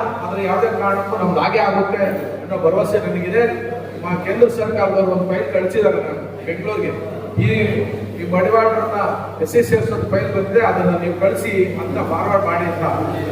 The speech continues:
ಕಳಿಸಿದ್ದಾರೆ. ಅದನ್ನ ತಡೆ ಇಟ್ಕೊಂಡಿದ್ದಾರೆ. ಅದಾದ್ರೆ ಈಗ ಏನೋ ನನಗೆ ಬಂದಿರೋ ಮಾಹಿತಿ ಪ್ರಕಾರ ಸೆಂಟ್ರಲ್ ಅಲ್ಲಿ ನಮ್ಗೆ ಅನೌನ್ಸ್ ಮಾಡೋ ಮೂವ್ಮೆಂಟ್ ಹೆಚ್ಚಿದೆ.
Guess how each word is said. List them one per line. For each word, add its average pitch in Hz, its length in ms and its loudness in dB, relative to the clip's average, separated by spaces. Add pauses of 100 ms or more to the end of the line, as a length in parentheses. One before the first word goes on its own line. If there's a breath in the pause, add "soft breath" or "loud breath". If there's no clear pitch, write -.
ಕಳಿಸಿದ್ದಾರೆ. 185 500 4 (600)
ಅದನ್ನ 170 180 2
ತಡೆ 185 320 4
ಇಟ್ಕೊಂಡಿದ್ದಾರೆ. 214 640 2
ಅದಾದ್ರೆ 220 800 2
ಈಗ 190 340 2
ಏನೋ - 100 2 (640)
ನನಗೆ 220 260 -4
ಬಂದಿರೋ 208 320 4
ಮಾಹಿತಿ 196 340 4
ಪ್ರಕಾರ 190 300 4
ಸೆಂಟ್ರಲ್ 202 420 6
ಅಲ್ಲಿ 208 460 4
ನಮ್ಗೆ 185 320 0
ಅನೌನ್ಸ್ 170 300 2
ಮಾಡೋ 190 220 4
ಮೂವ್ಮೆಂಟ್ 190 460 2 (600)
ಹೆಚ್ಚಿದೆ. 240 360 4